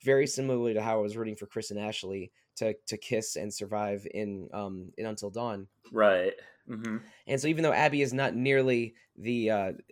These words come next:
Speaker 1: like, the action hero that Caitlin is, or, or Laura, um, I, I still really, really liked her and was rooting for her. Uh, the sequence continues into the Hackett house where, I don't know, if I had to pick a creepiest part of, or scariest part of the game,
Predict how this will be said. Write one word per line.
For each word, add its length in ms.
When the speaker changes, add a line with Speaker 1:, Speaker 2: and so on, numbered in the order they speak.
Speaker 1:
like, 200
the 120
action 280
hero 320
that 180
Caitlin 420
is, 360
or, 160
or 160
Laura, 400
um, 160
I, 220
I 60
still 260
really, 200
really 220
liked 400
her 80
and 80
was 160
rooting 220
for 220
her. 200
Uh, 340
the 140
sequence 360
continues 760
into 360
the 100
Hackett 340
house 320
where, 240
I 140
don't 120
know, 200
if 100
I 80
had 80
to 60
pick 180
a 80
creepiest 680
part 280
of, 180
or 120
scariest 520
part 180
of 80
the 60
game, 320